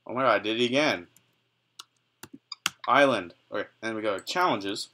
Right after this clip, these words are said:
We got bread maker. Make twenty-one loaves of bread. We have six. Dye maker. Craft thirty-two cactus green. We don't have that. Um, seed bank.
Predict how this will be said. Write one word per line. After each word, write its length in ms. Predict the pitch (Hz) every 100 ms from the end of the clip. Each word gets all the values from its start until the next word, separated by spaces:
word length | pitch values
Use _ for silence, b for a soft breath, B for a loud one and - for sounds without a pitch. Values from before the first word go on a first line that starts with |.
| _ _ _ _ _ _ _ _ _ -
We 80 | 120
got 340 | 117 - 110
bread 320 | 127 143 156
maker. 600 | 156 156 151 156 165 160 B B B B _ _ _ _ _
Make 180 | 127 123
twenty-one 640 | - 147 151 147 151 151 143
loaves 240 | 143 135
of 80 | 127
bread. 380 | 127 120 120 117
We 300 | 117 117 117
have 260 | 113 110
six. 600 | - 107 107 - - - - _ _ _ _ _ -
Dye 180 | 120 135
maker. 640 | 135 139 131 139 139 135 - - _ _
Craft 360 | - 117 117 -
thirty-two 380 | 127 127 131 123
cactus 380 | 127 120 -
green. 460 | - 120 117 117 117 _ _ _ _ _ _ -
We 200 | 110 110
don't 260 | 117 113
have 200 | 113 110
that. 280 | 98 92 - _ _ _ _ _ - -
Um, 480 | 110 110 107 104 101 _ _ _ - _ _ _ _
seed 460 | - - 135 139 123
bank. 500 | 131 131 127 -